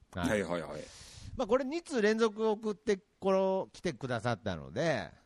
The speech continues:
Speaker 1: うん。
Speaker 2: 何か繋がってる部分があるんじゃないかなと思って、あえて、はい。
Speaker 1: えー。
Speaker 2: 二通紹介させていただきました。まあ、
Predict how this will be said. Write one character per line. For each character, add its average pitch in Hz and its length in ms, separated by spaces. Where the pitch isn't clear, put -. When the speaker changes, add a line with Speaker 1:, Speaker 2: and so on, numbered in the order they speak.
Speaker 1:
う - 60
ん。 87 320
Speaker 2:
何 302 280
か 147 160
繋 190 300
が 196 100
っ 180 40
て 185 100
る 185 60
部 190 120
分 160 140
が 139 100
あ - 20
る 147 60
ん 135 40
じ 131 80
ゃ 123 40
な 131 140
い 127 40
か 196 120
な 285 160
と 175 100
思 113 140
っ - 60
て、 98 80
あ 98 160
え 82 60
て、 67 320
は 85 320
い。 - 40
Speaker 1:
え - 20
ー。 120 600
Speaker 2:
二 98 140
通 76 180
紹 80 240
介 76 180
さ 78 160
せ - 80
て 71 200
い 69 40
た 78 120
だ 71 100
き 65 80
ま 69 140
し - 80
た。 - 100
ま 123 260
あ、 90 80